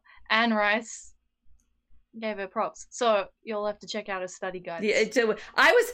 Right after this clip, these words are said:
Speaker 2: no, so I,
Speaker 1: <laughs>
Speaker 2: I, have I told that story before? That I was feeling sorry for myself because, okay, so Vox, Vox on a recent,
Speaker 1: <laughs>
Speaker 2: no, on a recent live stream, Vox was talking about, I don't know what.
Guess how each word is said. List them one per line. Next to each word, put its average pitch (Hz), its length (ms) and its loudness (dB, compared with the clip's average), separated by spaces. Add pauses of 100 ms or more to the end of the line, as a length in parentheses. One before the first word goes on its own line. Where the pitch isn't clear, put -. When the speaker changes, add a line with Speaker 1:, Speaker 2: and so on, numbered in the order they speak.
Speaker 2:
no, 311 340 4
so 349 220 8
I, 277 480 6
Speaker 1:
<laughs> - 40 2
Speaker 2:
I, 247 80 6 (120)
have 294 240 0
I 302 80 2
told 403 260 0
that 370 200 4
story 294 240 2
before? 277 320 4 (280)
That 277 120 4
I 262 180 4
was 285 200 0
feeling 339 340 2
sorry 262 340 4
for 269 160 0
myself 196 440 2
because, 233 340 -2 (480)
okay, 220 220 2
so 254 200 2
Vox, 330 500 2
Vox 285 400 2
on 269 160 2
a 240 60 4
recent, 262 460 2 (120)
Speaker 1:
<laughs> 311 120 2
Speaker 2:
no, 240 100 6
on 254 240 4
a 254 60 4
recent 311 360 2
live 233 240 4
stream, 220 280 0
Vox 214 360 0
was 214 260 0
talking 196 460 -2
about, 175 560 2
I 196 100 4
don't 202 100 2
know 170 80 2
what. 160 400 2